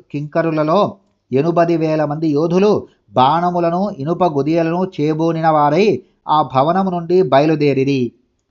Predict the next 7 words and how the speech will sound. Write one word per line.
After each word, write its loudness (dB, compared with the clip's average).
మహోదర 2
మహాదంష్ట్ర 0
ఘోరరూప 0
మహాబలాః 0
యుద్ధాభిమనసః 0
సర్వే -2
హనుమద్గ్రహణోన్ముఖా. -2